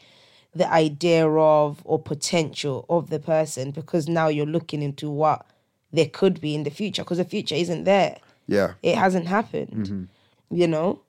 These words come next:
Speaker 1: But when you're being present and you tune into what this person really is,
Speaker 2: Yeah.
Speaker 1: <laughs> you find out some real things, you know?
Speaker 2: Yeah, definitely.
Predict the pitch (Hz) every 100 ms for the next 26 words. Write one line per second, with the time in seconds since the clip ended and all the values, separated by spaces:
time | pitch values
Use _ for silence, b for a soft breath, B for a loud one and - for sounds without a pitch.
0 | - 156 - 190 185 208 220 214 220 190
1 | - 202 170 160 156 160 - - 196 190
2 | 185 165 170 - 165 - 180 170 160 156
3 | 170 160 160 170 151 - - - 104 92
4 | - _ _ _ _ - 180 208 170 185
5 | - 277 269 - - 185 180 151 175 196
6 | 277 339 - 381 294 208 165 151 147 -
7 | - b 107 110 87 85 95 - 87